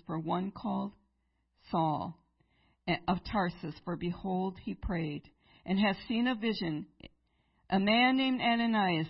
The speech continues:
coming in and putting his hands on him, that he might receive his sight. Then Ananias answered, Lord,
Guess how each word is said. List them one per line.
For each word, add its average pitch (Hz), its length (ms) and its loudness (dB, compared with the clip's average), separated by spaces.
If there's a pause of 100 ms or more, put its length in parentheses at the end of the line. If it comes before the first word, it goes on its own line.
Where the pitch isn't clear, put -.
(120)
coming 170 460 -2 (560)
in 214 240 2
and 165 160 2
putting 214 300 2
his 208 180 0
hands 208 340 0
on 160 160 0
him, 151 420 -2
that 165 140 2
he 202 120 0
might 190 220 -2
receive 165 340 -4
his 151 120 -6 (100)
sight. 165 340 -8 (540)
Then 175 160 2
Ananias 190 720 4 (120)
answered, 160 540 -2
Lord, 208 520 0